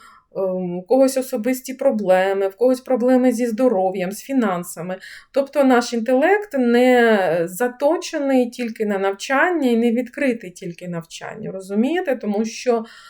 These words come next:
а, психологічний стан, коли ти тільки навчаєшся, це не той самий стан, коли ти працюєш. А психологічно це зовсім інші, інші ролі, інші психологічні стани.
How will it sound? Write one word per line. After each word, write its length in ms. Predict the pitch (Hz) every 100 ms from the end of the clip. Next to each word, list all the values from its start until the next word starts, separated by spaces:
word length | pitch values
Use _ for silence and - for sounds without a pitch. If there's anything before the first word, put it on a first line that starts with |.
| - _
а, 120 | 190
психологічний 760 | - 233 262 254 254 262 - 240
стан, 680 | - 247 233 220 202 185 180
коли 260 | 220 214 233
ти 160 | 226
тільки 460 | 214 - 233 214 190
навчаєшся, 880 | 190 190 247 269 370 311 - - 196
це 200 | - 214
не 140 | 226
той 200 | 226 240
самий 360 | 226 208 196 202
стан, 400 | - 247 285 311
коли 240 | 214 220
ти 140 | 226 220
працюєш. 840 | 208 196 - 190 165 - - - _ - - - _ _
А 180 | 175
психологічно 960 | 170 - 214 220 202 220 302 320 - 220
це 460 | 220 - 208 208 196
зовсім 640 | 190 254 254 233 214 190
інші, 840 | 214 226 220 - 220 202 196 185 -
інші 720 | - - 220 226 214 - 208
ролі, 600 | 196 233 277 294 233 - - - _
інші 360 | 190 220 254 247
психологічні 840 | 214 220 214 208 208 214 - 208
стани. 480 | 196 - 180 151 147